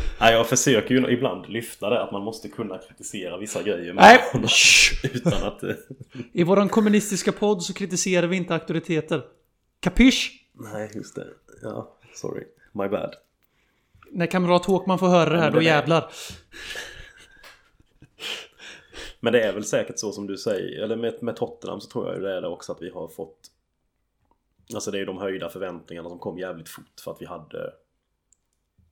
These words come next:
Speaker 1: alltså det, det Redknapp gjorde, gjorde ju att redan då så började vi ju ändras som fans, och det, jag tycker det är lite tråkigt för det är... Som jag sa när min tjej frågade hur stämningen var på Wembley igår, då sa jag, "Nej, men det var ändå rätt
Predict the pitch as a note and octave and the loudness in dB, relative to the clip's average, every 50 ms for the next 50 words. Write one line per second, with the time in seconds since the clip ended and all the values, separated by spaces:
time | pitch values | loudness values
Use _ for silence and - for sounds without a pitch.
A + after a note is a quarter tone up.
0 | _ - G#2+ G2+ F#2+ F#2 G#2+ G#2 F#2+ F#2 F2 - A2+ G2+ G2 F#2 F#2 F#2 F#2+ G2+ | _ -10 -10 -10 -6 -6 -6 -6 -4 -6 -6 -6 -6 -6 -6 -6 -8 -8 -8 -8
1 | F2 - - F2+ F2 E2+ - G2+ F#2+ F2 D#2+ - D#2+ E2 E2+ E2 D#2 D2+ D2 C#2+ | -10 -10 -12 -16 -16 -14 -14 -16 -16 -16 -18 -18 -18 -18 -18 -18 -20 -20 -18 -20
2 | D2 - _ _ - F2 F#2+ F2 - D#2 - - F2 D#2+ D#2+ - F#2+ E2+ F#2+ F#2 | -20 -20 _ _ -14 -12 -10 -10 -10 -12 -12 -12 -12 -14 -14 -14 -12 -8 -8 -8
3 | F2 E2+ E2 F2 E2+ D#2+ E2 E2 D#2 - - - - - - - - _ _ _ | -8 -10 -14 -16 -16 -16 -16 -18 -18 -18 -18 -18 -18 -16 -16 -18 -18 _ _ _
4 | _ _ - - - - - - - - - - - E2+ E2 F2 E2+ E2 D#2+ - | _ _ -20 -20 -20 -16 -14 -14 -14 -14 -18 -20 -18 -16 -14 -12 -14 -14 -14 -16
5 | F2 - E2+ E2+ F#2 F2+ - - - - G#2 F2+ - - _ - - _ - - | -16 -14 -14 -12 -12 -14 -18 -18 -18 -16 -16 -16 -16 -18 _ -20 -20 _ -12 -10
6 | G1+ - - - - _ _ _ _ _ _ _ _ _ _ _ _ _ _ _ | -10 -10 -12 -12 -16 _ _ _ _ _ _ _ _ _ _ _ _ _ _ _
7 | _ _ _ _ _ _ _ _ _ _ _ _ _ _ _ _ _ _ _ _ | _ _ _ _ _ _ _ _ _ _ _ _ _ _ _ _ _ _ _ _
8 | _ _ _ _ _ _ _ - - G2 A2+ A2 G#2 G2+ B2 A2 G2+ G2+ G#2+ A2 | _ _ _ _ _ _ _ -18 -8 -8 -6 -4 -2 -2 -2 -2 -2 -2 -4 -4
9 | G2 G#2+ G#2+ G#2+ G#2 G2+ - G#2+ F#2 F2+ F2 - A2+ G#2 G2 F#2+ F2+ F2+ - - | -6 -6 -8 -8 -8 -6 -6 -6 -6 -6 -10 -10 -10 -8 -8 -8 -10 -10 -10 -10
10 | F#2+ F#2 F#2 E2 E2 E2 F2+ F#2+ - - - F2 F#2 F2 E2 D#2 - - - G2 | -10 -10 -10 -12 -14 -12 -10 -10 -10 -10 -10 -10 -10 -10 -10 -12 -16 -14 -14 -12
11 | G2 F#2+ E2+ D#2+ E2 - F#2+ E2 E2+ F#2+ G2 G2 F2+ F#2 G#2+ G#2+ - F2+ F2+ F2+ | -10 -10 -10 -10 -8 -6 -6 -6 -6 -6 -4 -4 -2 -2 -2 -2 -2 -4 -4 -4
12 | - - _ _ - | -6 -8 _ _ -18